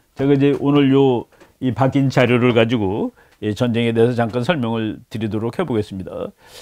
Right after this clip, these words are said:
이 책에 보면 말이죠. 그 제가 그 책 한 페이지를 보여드릴 텐데, 백십삼 페이지입니다. 백십삼 페이지.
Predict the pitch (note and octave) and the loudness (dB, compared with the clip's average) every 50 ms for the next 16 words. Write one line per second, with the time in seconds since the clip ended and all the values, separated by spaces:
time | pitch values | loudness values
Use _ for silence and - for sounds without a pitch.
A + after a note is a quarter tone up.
0 | - - - D#3 E3 E3 - - F#3+ F3+ E3 E3+ D#3+ D#3 D#3+ D#3+ D#3+ D#3 D3+ D3+ | -20 -8 0 2 2 2 2 2 2 4 4 6 6 6 4 4 4 4 4 4
1 | D#3 D#3 C3 A#2+ G#2 A2+ F#3 C4+ - _ _ _ _ _ - C3 B2 A#2 A2+ B2+ | 4 2 2 2 0 0 -2 -6 -8 _ _ _ _ _ -2 0 0 2 4 4
2 | B2+ C3 C3 B2+ B2+ A#2+ - E3+ C#3+ - - - - E3+ D3+ - - G3 E3 C#3 | 4 6 4 4 2 0 0 -2 -2 -2 -4 -8 -6 -6 -4 -2 0 0 2 2
3 | C3 C#3 C#3 B2+ B2+ C3+ B2 A2 C3+ B2+ B2 A2+ B2 A2 A2+ G#2 D3 C#3+ C3 A2+ | 2 2 2 2 2 0 0 2 2 2 2 0 -2 -2 -4 -2 -2 -2 0 0
4 | G#2+ A#2 D3 A#3 - _ _ _ _ _ _ _ - - C3+ C3 - - D#3+ C#3+ | -2 -2 -4 -6 -6 _ _ _ _ _ _ _ -2 2 2 2 2 0 -6 -6
5 | - - C#4 B3+ G3 - F#3 D3+ B2+ B2+ C3+ C#3 D#3 D3 A2+ F#2+ - A#2+ A#2 A2 | -4 -4 -2 -2 0 0 -2 -2 -2 -4 -4 -2 0 0 -2 -2 -2 -6 -6 -6
6 | - A#2 C3+ - - D3 B2+ - B2+ A2+ G2 E2 F2+ G2+ A2 F#3+ B3+ | -6 -10 -8 -4 -4 -4 -4 -4 -4 -6 -6 -8 -10 -10 -8 -8 -8